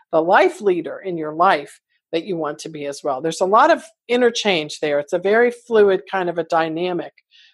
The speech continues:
Um, as you practice leading your life, you become a better entrepreneur. I have certainly found this with, uh, practicing, for example, um, motherhood. Just having to juggle so many things and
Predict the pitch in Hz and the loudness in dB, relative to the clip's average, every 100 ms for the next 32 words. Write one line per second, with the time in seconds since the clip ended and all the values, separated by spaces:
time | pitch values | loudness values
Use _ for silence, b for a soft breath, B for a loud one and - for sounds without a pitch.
0 | _ - 170 160 160 185 180 175 - 214 | _ -2 0 0 0 -2 -2 -6 0 0
1 | 220 214 214 196 185 180 170 165 175 196 | 2 -2 0 0 0 0 -2 0 4 4
2 | 269 277 _ _ _ _ 180 185 180 - | 4 -2 _ _ _ _ -6 -6 -6 0
3 | 175 160 156 - - 160 165 160 156 147 | 2 2 0 -4 -2 -2 0 0 0 0
4 | 147 - 156 - 147 - 165 160 127 160 | -2 -6 -8 -8 -10 -6 -2 2 4 4
5 | 208 202 - 180 185 160 151 156 156 147 | 2 0 0 0 0 -4 -2 -2 -2 -6
6 | 147 165 151 - b b b _ - 170 | -8 -8 -8 -10 b b b _ -4 -4
7 | - 185 185 175 - 165 156 175 156 - | 2 0 0 -8 -6 -8 -4 -2 -2 -2
8 | 175 165 175 165 151 - 165 156 160 175 | -4 -4 0 0 0 -4 -6 -8 -2 2
9 | 196 208 147 117 - _ _ _ _ _ | 4 2 -2 -10 -16 _ _ _ _ _
10 | - 202 214 - 220 220 208 202 180 165 | 0 0 0 -2 0 2 0 -2 -6 0
11 | 180 185 196 180 185 175 160 156 - 240 | 0 2 -2 -2 0 0 -4 -8 -4 0
12 | 226 214 202 175 151 | 2 2 0 -4 -8